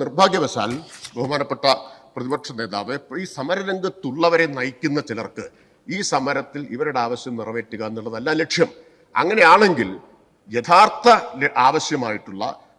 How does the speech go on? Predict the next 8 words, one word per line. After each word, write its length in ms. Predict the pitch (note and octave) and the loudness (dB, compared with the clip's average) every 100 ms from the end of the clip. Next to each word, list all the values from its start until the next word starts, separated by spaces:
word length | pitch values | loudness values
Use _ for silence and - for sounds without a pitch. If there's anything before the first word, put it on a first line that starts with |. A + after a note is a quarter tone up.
| _ - C3 | _ -4 2
ഹെൽത്ത് 280 | E3 F#3 A#3 | 2 2 0
വർക്കേഴ്സായിട്ട് 680 | A3+ - G#3+ G#3+ G3 F#3 E3+ C3+ | 0 2 0 4 4 4 2 2
അംഗീകരിക്കാമെന്ന 680 | D3+ E3 E3 E3 D#3 D#3 C#3 B2+ | 2 -2 -2 -4 -2 0 0 0
ആവശ്യത്തിനെതിരായിട്ട് 1160 | C#3+ - E3 - D3 D#3 D#3+ F#3 F3+ F3+ - F#3+ - - _ - | -2 -6 -10 -6 -6 -4 4 6 6 4 -2 -2 -4 -20 _ -2
കേന്ദ്ര 300 | E3 G#3+ A#3+ A#3+ | 0 4 4 4
സർക്കാരിനെ 440 | G#3+ - G3+ G#3 G3+ E3 | 2 2 2 2 -4 -4
സഹായിക്കുന്ന 540 | C#3 E3+ F#3+ G#3+ G3 F3+ | 2 4 4 -2 -4 -2
സമരമാണിത്. 480 | E3 E3+ F3 D3+ | 2 4 4 0